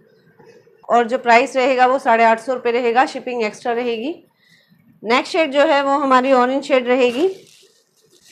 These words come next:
ये देखिए कितनी सुंदर printing के साथ जो है वो orange shade में प्योर cotton का ये shirt रहेगी,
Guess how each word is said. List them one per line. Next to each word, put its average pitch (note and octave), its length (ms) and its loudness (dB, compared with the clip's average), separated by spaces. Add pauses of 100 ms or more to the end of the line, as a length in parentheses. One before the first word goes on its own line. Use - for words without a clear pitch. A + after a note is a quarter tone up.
(200)
ये A3 160 -2
देखिए C4 280 -2
कितनी C4+ 320 -8
सुंदर D4 340 2
printing C#4 460 -4
के D4 100 -4
साथ B3 280 6
जो B3 180 -2
है B3 180 2
वो C4 320 2 (840)
orange B3 300 4
shade C4 280 6
में B3+ 300 2
प्योर - 480 4
cotton B3+ 400 -2
का A#3+ 80 0
ये B3 320 4
shirt A#3 340 2
रहेगी, B3 640 -2